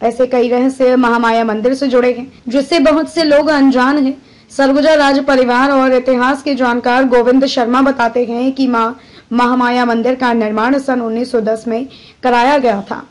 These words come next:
इससे पहले एक चबूतरे पर मां स्थापित थी और राज परिवार के लोग जब पूजा करने जाते थे तो वहां बाघ बैठा रहता था। सैनिक जब बाघ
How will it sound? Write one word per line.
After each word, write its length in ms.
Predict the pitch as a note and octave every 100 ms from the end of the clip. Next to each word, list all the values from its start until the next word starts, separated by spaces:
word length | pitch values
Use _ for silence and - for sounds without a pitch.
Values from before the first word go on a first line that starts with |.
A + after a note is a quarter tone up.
| _ _
इससे 220 | C#4+ C#4 F4
पहले 320 | E4+ D#4+ D#4 D#4+
एक 220 | D#4 D4+
चबूतरे 540 | C#4+ D4 C4 C#4 D4 D4+
पर 200 | D4 C#4
मां 280 | C4+ C#4+
स्थापित 440 | C#4 - C4+ C#4 C#4
थी 160 | - C4+ C4 - _ A#3+
और 360 | A#3+ A#3+ A#3 A#3 A3 - - -
राज 320 | A3 A#3+ C4 B3+
परिवार 500 | C4+ A#3+ A#3+ B3 C4+
के 140 | B3+
लोग 400 | A3+ A#3+ A#3+ A3+ A3 - - -
जब 280 | A3+ C4 -
पूजा 320 | C#4 C#4 D#4+
करने 360 | D#4+ C#4+ C4+ C4
जाते 380 | B3+ A3+ A#3+ A#3+
थे 300 | A#3+ C4+ D4
तो 340 | C#4 - E4 E4+
वहां 320 | D#4 D#4+ E4+ A#3
बाघ 220 | C#4 D4+
बैठा 400 | D4+ C4+ C4 C4 B3
रहता 320 | A3+ A3 G#3+
था। 220 | - C4+ - -
सैनिक 400 | - A#3+ A3+ A3
जब 240 | B3 A3
बाघ 200 | A#3 B3